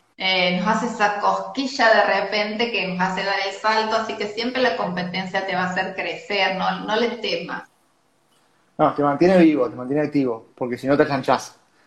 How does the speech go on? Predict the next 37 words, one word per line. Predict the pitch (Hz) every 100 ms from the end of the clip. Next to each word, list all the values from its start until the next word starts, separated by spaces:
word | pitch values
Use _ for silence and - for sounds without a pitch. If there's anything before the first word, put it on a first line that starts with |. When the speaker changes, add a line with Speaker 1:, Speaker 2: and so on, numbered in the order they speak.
| _ _
Speaker 2:
Y | 143
es | 143
importante | 170 151 156 160
eso | 147
también, | 135 131
no | 127 143
achancharse, | 143 147 143 143 - 123 123 _ -
porque, | 127 127 127 123 _ - - -
y |
hay | 147
muchos | 180 190 180
casos | 175 160 - 127
para, | - 127 120 117 117
para | 123 120 117
demostrar | 123 123 135
como | 131 131
ejemplo, | 131 123
¿no? | 131
Pero | 127 123 - _ _ _ -
no | 151
te | 165
achanches | 165 185 185
porque | 156 143
tu | 139
negocio | 143 151 165
funciona | 147 143 143 143
hoy, | 156
porque | 151 131
puede | 120 143
no | 143
funcionar | 143 143 139
mañana. | 131 147 170 135 - _ _ _ _ -
Blockbuster | 135 135 170 175
se | - 135
fundió | 127 135
por | 135 135
Netflix, | 151 147 - -